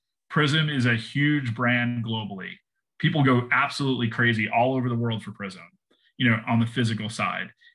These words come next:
And so when you introduce that into the N F T space, there's already inherent value in the product because of the brand equity.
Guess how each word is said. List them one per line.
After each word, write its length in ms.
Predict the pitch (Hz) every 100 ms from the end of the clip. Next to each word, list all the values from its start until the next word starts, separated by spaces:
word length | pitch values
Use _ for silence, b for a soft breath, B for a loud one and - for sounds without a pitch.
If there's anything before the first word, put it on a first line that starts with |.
| -
And 140 | 123
so 260 | 143 135 123
when 220 | 131 131
you 160 | 127 120 - -
introduce 520 | 156 160 160 156 123
that 320 | 135 131 131 135
into 200 | 123 123
the 140 | 120
N 140 | 120
F 180 | 120 113
T 160 | 120 117
space, 440 | - 113 107 104
there's 260 | 123 127 120
already 560 | - 131 139 135 131 123
inherent 560 | 117 117 139 139 131 - _ 120
value 680 | 110 117 120 131 151 160 - _ _ _ 139
in 100 | 135
the 60 |
product 440 | 120 135 131 123 -
because 240 | 117 123
of 80 | 117
the 60 |
brand 340 | 110 113 113 104
equity. 480 | 95 - 87 85